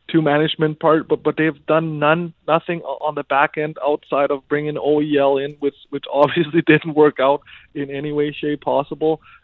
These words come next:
Um, but, but it's just been more of the same. A-, a-, and again,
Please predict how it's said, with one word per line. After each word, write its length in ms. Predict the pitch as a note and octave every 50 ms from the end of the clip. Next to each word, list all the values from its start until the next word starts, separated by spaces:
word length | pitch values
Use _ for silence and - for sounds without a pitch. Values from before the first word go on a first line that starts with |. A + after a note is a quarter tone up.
| _ _ -
Um, 380 | B2+ B2 C3 C3 C3+ C3+ C3+ - - _ _ _
but, 160 | - C#3+ C#3+
but 180 | - D3 C#3+ C#3
it's 200 | C#3+ D3 - -
just 260 | - D#3 D#3 - -
been 160 | - D#3 D3+
more 260 | D3 C#3 C#3 D3 D3 D3+
of 240 | D#3 D3 C#3+ C#3
the 20 | C3 -
same. 380 | - C#3 C3+ C#3+ D3+ D3+ D3 D3
A-, 40 | -
a-, 500 | A#2 A#2 - - - C3 C3+ G#2 F#2+ C3+
and 80 | C3+
again, 360 | C3+ C3 C3 C#3 C#3 C3+ C3+